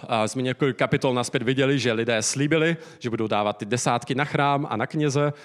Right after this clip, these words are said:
aby kněží měli z čeho žít, aby se naplno mohli věnovat té službě Bohu. Ale tady vidíme, že to nemělo moc dlouhého trvání,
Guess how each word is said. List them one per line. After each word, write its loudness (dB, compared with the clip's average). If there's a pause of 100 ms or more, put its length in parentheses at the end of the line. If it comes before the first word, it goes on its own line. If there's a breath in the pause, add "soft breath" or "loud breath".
(140)
aby -4
kněží -2
měli -2
z -12
čeho -2
žít, -4
aby -2
se -4
naplno 0
mohli -2
věnovat 0
té 0
službě -2
Bohu. 0 (640 loud breath)
Ale -2
tady -2
vidíme, 0
že 0
to -2
nemělo 0
moc 0
dlouhého 2
trvání, 2